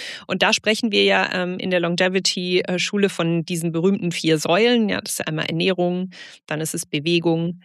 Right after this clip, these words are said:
Erholung und emotionale Gesundheit. Und für alle vier gibt es quasi so ein oder zwei wirklich zentrale Sachen, die einen totalen sozusagen Schub bringen. Und, ähm,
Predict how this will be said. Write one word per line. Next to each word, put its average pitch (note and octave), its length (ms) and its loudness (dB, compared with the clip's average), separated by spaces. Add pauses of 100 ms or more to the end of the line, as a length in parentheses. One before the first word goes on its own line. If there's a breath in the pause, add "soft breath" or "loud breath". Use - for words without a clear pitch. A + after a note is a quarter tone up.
Erholung E3+ 560 2
und - 160 -4
emotionale G#3+ 560 0
Gesundheit. A#3 600 0 (380 loud breath)
Und G3+ 140 -2
für - 180 -2
alle C4 220 2
vier A#3 420 2
gibt F#3+ 260 0
es G3+ 140 2
quasi F3+ 380 2
so D#3+ 440 2 (1120 soft breath)
ein F3+ 240 0
oder E3 220 2
zwei E3+ 440 2
wirklich F3 260 -6
zentrale F3+ 640 2
Sachen, E3+ 400 0
die E3+ 120 -6
einen F3 100 -4
totalen F#3+ 920 0 (460 soft breath)
sozusagen F3+ 560 -2
Schub B3+ 340 4
bringen. A3 400 2 (300 loud breath)
Und, F#3+ 380 0
ähm, F3 540 0